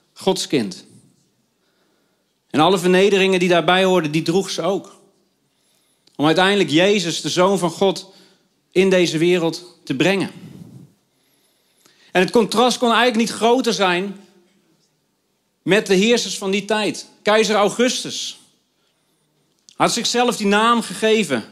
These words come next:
de Verhevene. Hij was de keizer die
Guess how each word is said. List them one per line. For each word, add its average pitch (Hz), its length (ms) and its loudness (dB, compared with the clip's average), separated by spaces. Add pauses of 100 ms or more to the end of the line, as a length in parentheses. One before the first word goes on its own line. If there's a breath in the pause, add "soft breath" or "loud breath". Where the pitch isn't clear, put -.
(180)
de 180 160 0
Verhevene. 190 720 0 (1500)
Hij 214 220 2
was 220 220 0 (520 soft breath)
de 156 140 -4
keizer 220 520 0
die 202 320 -2